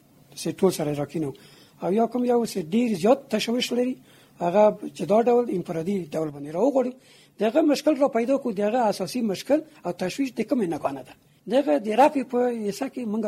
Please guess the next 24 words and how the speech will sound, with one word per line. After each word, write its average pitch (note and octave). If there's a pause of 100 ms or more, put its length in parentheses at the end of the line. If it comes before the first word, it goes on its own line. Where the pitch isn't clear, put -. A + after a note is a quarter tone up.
(120)
کار D4
وکړو. C#4 (420)
دوم C#4+
خبره C4+
دا C#4
ده C4+ (120)
چې A#3 (460)
دغه F3+ (120)
فامیلونه G#3
چې -
دي، B3 (200)
اکثره A3 (420)
باید G3
د E3
دوی A3+
نه A3 (140)
حمایت F3
وکړي، A#3+ (280)
او E3
کوم A#3
شی G3+
چې -
هلته F#3
خوري، G#3+